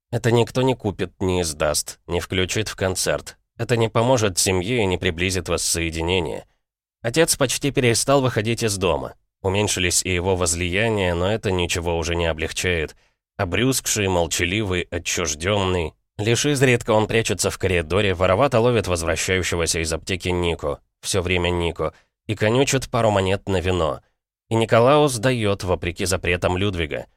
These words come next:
Рад тому, что выглядит почти как любовь. Рад внезапной нежности того, кто в детстве оставил ему не одно увечье. Рад потной трясущейся ладони, сжимающей покалеченное когда-то запястье,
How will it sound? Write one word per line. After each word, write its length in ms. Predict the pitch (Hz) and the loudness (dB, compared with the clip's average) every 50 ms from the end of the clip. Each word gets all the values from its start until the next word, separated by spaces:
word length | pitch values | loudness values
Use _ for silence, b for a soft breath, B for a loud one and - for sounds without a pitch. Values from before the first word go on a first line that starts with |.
| _ _ _ _ _ _ _ _ | _ _ _ _ _ _ _ _
Рад 300 | 87 104 120 123 117 - | -2 0 2 0 0 0
тому, 260 | - 98 92 101 113 113 | 0 0 2 2 2 0
что 240 | - - - 90 | 0 -2 -2 -2
выглядит 480 | 80 90 95 90 92 90 85 87 78 - | -2 -2 -4 -2 -2 -2 -2 -4 -4 -2
почти 340 | - 82 - - - - 90 | -4 -2 -2 -4 -4 -6 -4
как 220 | - 90 82 - | -2 -4 -4 -2
любовь. 560 | 87 82 78 76 85 90 87 85 - - - _ _ _ | -4 -4 -4 -2 -2 -2 -2 -2 -4 -10 -16 _ _ _
Рад 300 | 90 90 107 127 123 - | -2 0 0 0 2 0
внезапной 560 | 107 110 107 95 92 120 120 - 113 107 101 | 0 2 2 2 2 0 0 2 0 2 2
нежности 540 | 98 104 117 107 104 98 95 - - - 85 | 2 0 0 0 0 0 0 0 -2 -2 -4
того, 340 | - 92 85 85 101 117 110 | -2 0 0 2 2 0 0
кто 220 | - - 90 78 | 0 -2 -2 -2
в 80 | 73 71 | -2 -2
детстве 440 | 80 92 107 - - - 92 80 | -2 -2 0 0 -2 -2 -2 -2
оставил 420 | 73 - - - 87 90 92 90 85 | -2 0 0 0 0 0 0 0 0
ему 280 | 78 85 80 80 90 | -2 -4 -2 -2 0
не 100 | 98 92 | 0 2
одно 420 | 85 78 71 71 78 82 82 80 78 | 2 0 -2 -2 -2 -2 0 0 0
увечье. 540 | 78 82 85 87 82 - - - - - - _ _ _ _ _ _ _ _ _ _ | -2 -2 -2 -2 -2 -4 -4 -6 -8 -12 -14 _ _ _ _ _ _ _ _ _ _
Рад 300 | - 110 127 147 151 - | 0 4 4 4 4 2
потной 360 | - 151 147 - - 139 135 120 | 0 0 0 2 2 2 2 2
трясущейся 720 | - 120 117 110 - 135 120 - 123 113 107 - 110 101 | 2 0 0 0 0 0 0 0 0 0 2 4 4 4
ладони, 460 | 95 92 90 82 92 117 123 120 117 107 | 4 4 4 4 2 2 2 4 2 2
сжимающей 640 | 87 82 85 87 92 95 101 104 95 - - 92 | 0 0 -2 0 0 0 0 0 0 -2 -4 -2
покалеченное 720 | - 90 - - 85 87 92 90 - 95 92 90 87 87 | -2 -4 -2 0 0 0 0 0 0 0 0 2 0 0
когда-то 420 | - 90 85 85 90 90 - 90 82 | 0 -2 -2 -2 -2 -2 0 -2 -2
запястье, 600 | 80 80 76 - 92 104 104 - - 98 95 | -2 -4 -4 -4 -4 -2 -2 -2 -2 -4 -4